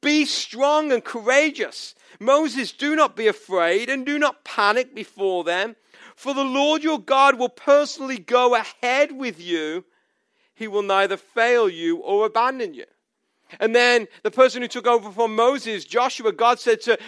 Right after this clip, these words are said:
to Moses, he says, uh, "Do, do not be, uh, uh, afraid, do not be dismayed,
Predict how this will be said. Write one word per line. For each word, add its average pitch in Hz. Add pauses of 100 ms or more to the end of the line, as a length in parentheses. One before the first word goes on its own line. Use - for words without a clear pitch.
(120)
to 233
Moses, 247 (200)
he 247
says, 247 (240)
uh, 220
"Do, 254
do 247
not 294
be, 240
uh, 214
uh, 202
afraid, 214
do 247
not 269
be 247
dismayed, 202